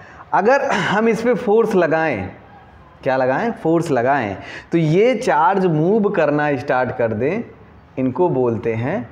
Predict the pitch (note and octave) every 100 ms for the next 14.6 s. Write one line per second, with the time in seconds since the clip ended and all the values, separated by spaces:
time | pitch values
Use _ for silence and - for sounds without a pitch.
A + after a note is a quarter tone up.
0 | - - - F#2 - - E2 D#2+ - -
1 | - - - - - - - - - A#2
2 | B2 F#3 C4 B3+ - - - - - -
3 | B3 C4+ C#4+ C#4 G#3+ D3+ F3+ D#3 G#3 C#4+
4 | D4 G3 E3 F3+ D#3+ A3 G3 A#2+ B2 E3
5 | E3+ F3+ B3 D#4+ C#4+ G3 F3+ F#3+ G3 B3+
6 | G3 D3+ E3+ G3+ A3 B3+ C4 C4+ C4+ -
7 | - - - - - - - F3+ D#3+ G3+
8 | A#3+ G#3+ B3+ G3 - - - G3+ C#4 C4+
9 | G3 F3 D3+ C3 A2 A#2+ C3 F#3 G3 F#3
10 | G3 E3+ G#3 G3 A3+ D#3+ D#3+ E3+ F3+ A3+
11 | G#3+ A3+ A3 - G#3 B3 G#3 A2+ - -
12 | A#3 G#3 F3+ B3+ C4 C#3+ F2+ - - -
13 | - - - E3+ F3 G3+ F3+ D#3+ D3 C3
14 | D#3 E3 G#3+ D4+ -